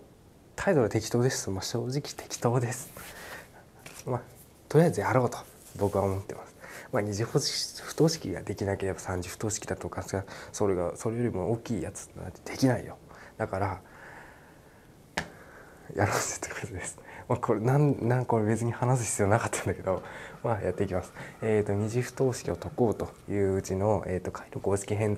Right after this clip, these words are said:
レベルツーというのをやっていきたいと思います。は？解の公式使うの？うーわ。みたいな感じになると思うんですけども、残念ながら、まあ、こういうのね、えー、因数分解ができないっていう時に使います。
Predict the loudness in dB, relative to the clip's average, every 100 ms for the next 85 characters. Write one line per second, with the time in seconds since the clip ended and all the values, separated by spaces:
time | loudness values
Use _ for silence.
0 | 0 0 2 0 0 2 2 2 2 0
1 | -4 -6 -6 -6 -8 -8 -10 -12 -14 -16
2 | -16 -18 -18 -6 -2 -2 -4 -16 -16 0
3 | 2 2 0 -4 -6 0 2 2 -2 -12
4 | -18 -20 -14 -6 -4 -2 -4 -4 -2 -2
5 | -6 -18 -20 -10 -4 -2 -2 -4 -4 -2
6 | 0 0 0 0 0 0 -2 -6 -6 -4
7 | -2 -4 -6 -14 -14 -16 -6 -2 -2 -2
8 | -2 0 0 0 0 -2 -4 -6 -4 -2
9 | -2 -2 -2 -4 -8 -16 -20 -10 -4 -4
10 | -2 2 2 4 2 2 0 -2 -4 -6
11 | -6 -2 -2 -4 -6 -6 -8 -10 -10 -8
12 | -8 -8 -12 -12 -14